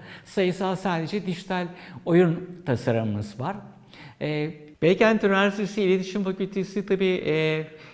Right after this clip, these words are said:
geleceğin iletişimcilerini, e, yetiştirirken hani bunu bir sözcük, e, bir, e, böyle yazılı bir öge olarak düşünmüyor. Örneğin dijital oyun tasarımı bizde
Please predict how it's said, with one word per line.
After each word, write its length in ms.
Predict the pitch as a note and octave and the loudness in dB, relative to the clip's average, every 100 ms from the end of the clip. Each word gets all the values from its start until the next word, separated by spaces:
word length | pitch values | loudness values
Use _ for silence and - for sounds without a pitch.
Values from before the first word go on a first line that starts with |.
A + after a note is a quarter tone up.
| - | -8
geleceğin 400 | C#3+ D3+ E3+ F3 | 0 2 2 0
iletişimcilerini, 1120 | F3+ D#3+ E3 E3 E3+ E3 E3 D#3+ E3+ E3+ E3+ - | 2 2 0 -2 -4 -2 -2 -2 -2 -2 -4 -6
e, 100 | C3+ | -6
yetiştirirken 1080 | C3 C3 C3 C3 - - G3+ G3+ F3 E3+ G3 - - - | -4 -4 -4 -6 -8 -4 -2 -2 -4 -4 -8 -14 -18 -10
hani 240 | D#3+ E3 D3+ | -6 -4 0
bunu 280 | F3 F#3 F3+ | 0 0 0
bir 80 | E3+ | -2
sözcük, 640 | - E3 E3 F#3 E3 - | 2 2 2 -4 -6 -6
e, 280 | D3 C#3+ C#3 | -2 -2 -2
bir, 160 | D3 C#3+ | -4 -4
e, 300 | C#3+ B2+ C3 | -4 -6 -4
böyle 180 | C3 | -2
yazılı 720 | C3+ B2 B2+ C3 D3 C#3+ C3+ C3+ | -2 0 -2 -2 -2 -2 -4 -6
bir 240 | B2 - | -4 -2
öge 200 | A#2 C#3+ | 0 8
olarak 400 | C3 B2 B2 B2 | 8 8 2 -2
düşünmüyor. 600 | A#2+ - G#3+ C#3 G#2 E3+ - - - - | -8 -4 -2 -2 -2 -4 -6 -16 -18 -10
Örneğin 460 | C#3+ D3+ E3 E3+ C#3 | -4 -2 0 0 0
dijital 380 | D#3+ - E3 D#3+ | -4 0 0 2
oyun 240 | D3 E3+ | 2 2
tasarımı 580 | D#3+ C#3 D3+ B2+ B2 A#2+ | 0 0 2 2 2 0
bizde 460 | A#2 A2+ C#3+ G3+ | -4 -2 -2 -2